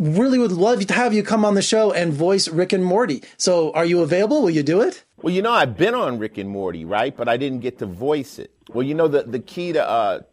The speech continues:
Speaker 2: to Hollywood is, "Did you die?" And the Ice character did not die, so it's nothing saying that he can't return or I can't come back.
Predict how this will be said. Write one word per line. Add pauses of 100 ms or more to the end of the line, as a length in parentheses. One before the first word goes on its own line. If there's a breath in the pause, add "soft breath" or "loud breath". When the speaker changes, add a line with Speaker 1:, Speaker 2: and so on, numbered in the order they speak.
(300)
Speaker 2:
to
Hollywood
is,
"Did
you
die?" (300 soft breath)
And
the
Ice
character
did
not
die,
so
it's
nothing
saying
that
he
can't
return
or
I
can't
come
back.